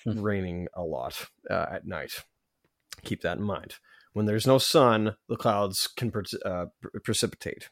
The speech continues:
Speaker 2: Anyway. And then Sokka's like, "To keep the ground c-, warm." He's kinda right in that, like, no, like, again, the ground actually does get colder 'cause sand conducts. So, like, if there's no heat,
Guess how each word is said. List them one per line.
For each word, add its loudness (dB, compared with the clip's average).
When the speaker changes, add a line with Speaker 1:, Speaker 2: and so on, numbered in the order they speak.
Speaker 2:
Anyway. -6
And 4
then 6
Sokka's 4
like, 4
"To -10
keep -4
the -4
ground 2
c-, -20
warm." -4
He's -2
kinda 12
right 12
in 2
that, 4
like, 0
no, 8
like, 4
again, 2
the 0
ground 2
actually 0
does -2
get -2
colder -2
'cause -6
sand -2
conducts. -4
So, -2
like, -4
if -8
there's -4
no 0
heat, -8